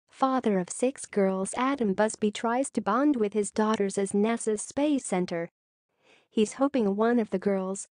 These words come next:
will be interested in space, an interest of his. But at the Space Center, most of the Quints shriek in fear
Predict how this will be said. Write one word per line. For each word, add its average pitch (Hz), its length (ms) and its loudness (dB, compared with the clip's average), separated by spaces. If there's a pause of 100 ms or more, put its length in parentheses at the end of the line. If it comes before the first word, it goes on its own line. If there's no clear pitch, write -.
(100)
will 226 180 2
be 226 200 2
interested 240 580 2
in 190 140 2
space, 233 580 -4 (140)
an 226 120 4
interest 220 440 0
of 196 100 -2
his. 196 200 -2 (420)
But 196 140 2
at 202 140 -2
the 208 100 0
Space 247 420 -2
Center, 180 600 -4 (200)
most 247 400 4
of 214 80 -4
the 190 120 -2
Quints 269 360 2
shriek 247 380 0
in 226 120 2
fear 214 540 -2